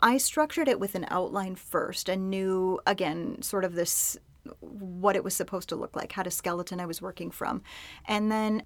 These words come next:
in this particular book, my last chapter is Know Your God. And so when I just was writing and writing and writing,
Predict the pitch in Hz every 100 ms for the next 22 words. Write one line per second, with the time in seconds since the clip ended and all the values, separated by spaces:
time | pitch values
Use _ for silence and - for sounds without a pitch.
0 | - 247 240 240 - 233 233 233 233 208
1 | 226 - 196 196 220 240 - 214 233 254
2 | 226 196 - 196 185 202 196 180 196 196
3 | - 175 202 - 202 196 196 196 - 202
4 | 190 196 190 - - - - 214 208 196
5 | 190 220 226 - - 185 180 190 196 233
6 | 233 190 175 185 208 202 180 175 190 220
7 | 240